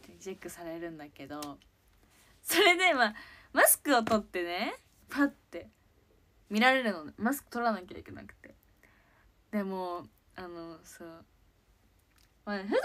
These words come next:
段さ、先生、先生にさ、マスクの下を見せることないじゃん。何かがなければ、何かがなければね、マジで。だからちょっ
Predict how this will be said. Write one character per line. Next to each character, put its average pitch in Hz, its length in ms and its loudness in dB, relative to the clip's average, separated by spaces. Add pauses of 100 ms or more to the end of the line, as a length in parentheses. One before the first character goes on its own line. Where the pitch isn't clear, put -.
段 285 120 4
さ、 214 140 -6
先 359 120 0 (380)
生、 240 180 4 (460)
先 440 160 0 (420)
生 269 100 2
に 208 160 0
さ、 196 320 -2 (220)
マ 349 140 8
ス - 120 0
ク 262 140 -6
の 220 120 2
下 233 240 4
を 202 40 2
見 196 140 -4
せ 294 160 2
る 370 100 0
こ 240 140 -4
と 175 100 -14
な 185 160 -6
い 196 80 -8
じ 160 120 -12
ゃ 143 40 -10
ん。 - 60 -20 (1040)
何 220 320 4
か 190 120 -8
が 165 120 -8
な 185 140 -8
け 185 160 -4
れ 160 100 -8
ば、 - 140 -14
何 214 280 0
か 180 140 -8
が 165 100 -12
な - 600 -20
け 170 100 -16
れ 160 80 -16
ば 156 80 -18
ね、 269 220 -6
マ 208 160 -4
ジ 170 120 -16
で。 - 160 -14 (920)
だ 254 100 -4
か 220 80 0
ら 330 320 8
ち 403 120 6
ょ 330 40 6
っ - 40 0